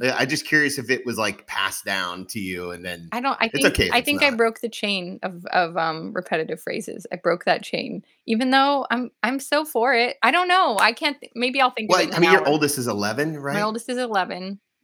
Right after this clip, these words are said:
Speaker 1: So you're really not to the place where you need a lot of repetitive sayings yet.
Speaker 2: Yeah.
Speaker 1: I've got a sixteen-year-old
Speaker 2: Oh,
Speaker 1: and,
Speaker 2: man.
Speaker 1: and we're, we're in the th-, we are in the thick of it and the
Speaker 2: Oh.
Speaker 1: repetitive sayings.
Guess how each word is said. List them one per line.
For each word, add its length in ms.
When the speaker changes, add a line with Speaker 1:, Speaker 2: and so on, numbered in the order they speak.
Speaker 1:
So 160
you're 200
really 260
not 220
to 100
the 80
place 320
where 80
you 140
need 260
a 60
lot 200
of 60
repetitive 480
sayings 420
yet. 460
Speaker 2:
Yeah. 340
Speaker 1:
I've 120
got 100
a 60
sixteen-year-old 1040
Speaker 2:
Oh, 40
Speaker 1:
and, 240
Speaker 2:
man. 400
Speaker 1:
and 140
we're, 240
we're 180
in 120
the 80
th-, 280
we 180
are 140
in 300
the 180
thick 320
of 140
it 320
and 160
the 60
Speaker 2:
Oh. 40
Speaker 1:
repetitive 580
sayings. 720